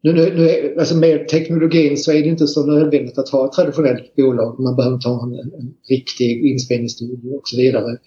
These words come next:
Man behöver inte ha så mycket startkapital. För det är det som egentligen har varit skivbolagens stora, eh, uppgift, att tillhandahålla pengar så att, så att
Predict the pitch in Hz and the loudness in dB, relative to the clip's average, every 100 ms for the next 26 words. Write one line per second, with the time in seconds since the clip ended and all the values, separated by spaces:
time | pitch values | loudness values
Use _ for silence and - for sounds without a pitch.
0 | _ - 131 131 123 127 131 127 - 120 | _ -4 0 2 2 2 2 2 0 -2
1 | 120 - _ _ _ _ _ _ - 143 | -2 -10 _ _ _ _ _ _ -2 0
2 | 135 151 143 - 165 - - 143 143 151 | 2 2 0 2 0 0 -4 -6 -6 -6
3 | 151 - 151 147 147 131 123 - 156 156 | -6 0 2 4 2 2 0 0 2 2
4 | 120 131 120 120 - 131 117 117 117 117 | 0 -6 -6 -6 -2 -2 0 -2 -2 -4
5 | 117 - - - - 127 123 123 120 113 | -8 -14 -14 -6 0 0 0 -4 -2 -4
6 | 107 - - 123 120 - 143 143 123 - | -6 -16 -16 -8 -6 0 0 0 -6 -6
7 | - 135 131 - 127 135 131 123 113 120 | -6 -6 -6 -8 -4 -2 0 -2 -4 -6
8 | - 120 117 117 - 127 120 - - 127 | -2 -2 -2 -8 -8 -8 -8 -12 -10 -8
9 | 117 | -10